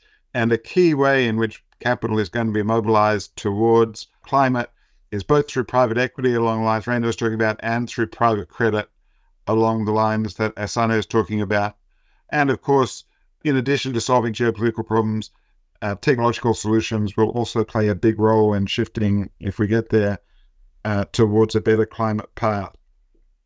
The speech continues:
So I just want to finish, though, by,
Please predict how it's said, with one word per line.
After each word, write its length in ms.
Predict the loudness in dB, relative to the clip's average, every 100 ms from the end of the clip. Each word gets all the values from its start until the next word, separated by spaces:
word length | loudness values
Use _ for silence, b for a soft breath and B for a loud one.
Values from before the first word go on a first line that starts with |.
| _ _ _ _ _ _
So 200 | 0 2
I 80 | 2
just 180 | 0
want 160 | 0 0
to 120 | -2 0
finish, 360 | 2 2 0 0
though, 320 | 0 2 0
by, 320 | 0 0 0